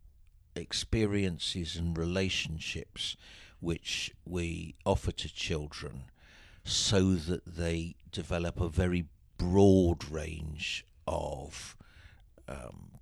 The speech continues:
f-, skills and experiences,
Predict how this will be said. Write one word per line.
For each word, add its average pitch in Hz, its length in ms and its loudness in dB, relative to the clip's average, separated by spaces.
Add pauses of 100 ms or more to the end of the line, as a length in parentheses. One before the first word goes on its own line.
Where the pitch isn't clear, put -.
(320)
f-, - 280 -20 (240)
skills 80 1040 -2 (120)
and 60 220 -14
experiences, 80 1500 -4